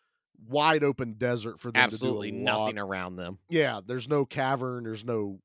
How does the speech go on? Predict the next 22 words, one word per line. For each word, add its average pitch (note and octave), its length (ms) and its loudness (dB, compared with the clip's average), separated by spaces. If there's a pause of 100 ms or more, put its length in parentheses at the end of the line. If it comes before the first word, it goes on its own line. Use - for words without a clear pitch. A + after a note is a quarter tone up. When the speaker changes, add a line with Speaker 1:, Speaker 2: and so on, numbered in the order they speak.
Speaker 1:
cliffs, C#3+ 460 0
there's G#2 200 -12
no A2 120 -4
rocks. A#2+ 520 -2 (400)
So - 160 0
there's C#3 240 -2
a C#3 80 0
couple C#3+ 300 -2
scenes C3 340 -6
where A2+ 80 -10
you A2 120 -8
know A#2+ 400 -2
that. A2 260 -4
So C#3+ 100 -2
I'm F3 120 0
thinking F#3+ 340 -2
it D3+ 140 -6
probably D3+ 460 -2
led C3 400 -2
right A#2+ 420 -4
up A#2+ 200 -8 (100)
to, D3 480 -8